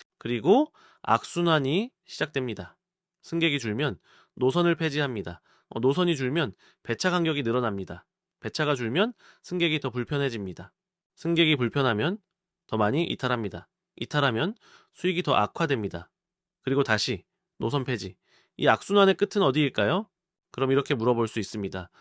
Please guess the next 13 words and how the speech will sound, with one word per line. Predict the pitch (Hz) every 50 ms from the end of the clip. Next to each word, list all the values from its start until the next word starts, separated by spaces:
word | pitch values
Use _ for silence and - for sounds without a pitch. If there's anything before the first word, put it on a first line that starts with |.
| - - - _ _ _ _ _ _
그래도 | - - 139 147 139 165 151
고속버스 | - 131 127 170 170 - 175 175 - - 170
회사들이 | 165 175 175 185 175 151 151 151 147 143
혁신을 | 170 196 202 - - 214 208 202 196
했어야 | 196 208 - - 208 202 196
하는 | 190 190 190 185
거 | 170 180 156
아닌가요? | 110 98 113 131 143 131 113 98 107 151 190 202 - _ - - - _ _ _ -
요금을 | 123 135 139 160 185 190 190 180
더 | 185
낮추거나 | 160 120 104 101 - - - 165 151 143 131 156 185 220 247
서비스를 | 254 - 190 180 214 208 - - 175 170 175 165
개선하거나 | - 117 107 151 143 139 139 135 117 123 117 120 151 185 226 233